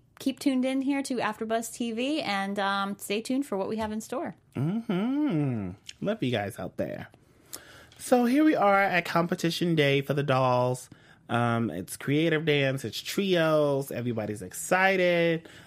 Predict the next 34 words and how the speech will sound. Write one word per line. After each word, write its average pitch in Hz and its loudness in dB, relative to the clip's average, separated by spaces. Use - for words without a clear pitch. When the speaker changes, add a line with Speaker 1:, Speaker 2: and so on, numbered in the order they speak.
Speaker 2:
Um, 117 0
the 123 2
only 143 2
person 143 0
who 139 2
couldn't 139 0
be 175 0
there 160 2
was 120 -4
Cameron 196 0
because 175 -2
she - -4
was 208 -4
going 214 -2
to 220 -2
her 214 -2
boyfriend's 214 -2
prom. 208 0
Speaker 1:
<laughs> - -14
Speaker 2:
I - -6
was 254 -6
like, - -6
Speaker 1:
Cute. - -4
Speaker 2:
"Oh, 240 2
so 285 -2
cute." 285 0
She - -4
looked 175 -2
so 175 2
pretty 190 2
in 185 -2
her 190 -2
dress. 147 2
Speaker 1:
Mm-hmm. 196 -6